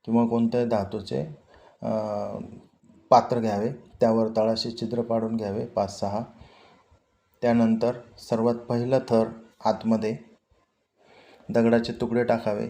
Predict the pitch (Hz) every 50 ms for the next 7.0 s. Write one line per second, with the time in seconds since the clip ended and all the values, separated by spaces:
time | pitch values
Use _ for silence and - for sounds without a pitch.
0 | - - - 110 117 113 110 113 110 113 107 110 107 107 98 - 104 98 101 98
1 | 98 98 98 98 - 127 123 117 113 117 117 - 123 123 120 110 117 - - 101
2 | 87 101 98 - - - 110 110 117 113 110 113 113 113 117 117 113 - 113 113
3 | 107 101 110 110 110 110 - - 110 107 - 110 110 113 117 - 127 120 120 110
4 | 104 - 98 90 101 110 117 - - - - - - - - - 120 117 117 117
5 | 113 117 - 123 120 117 - 123 117 117 110 113 104 101 104 104 107 104 - -
6 | 65 - - - - _ _ - - 113 110 113 117 117 117 117 113 - 110 107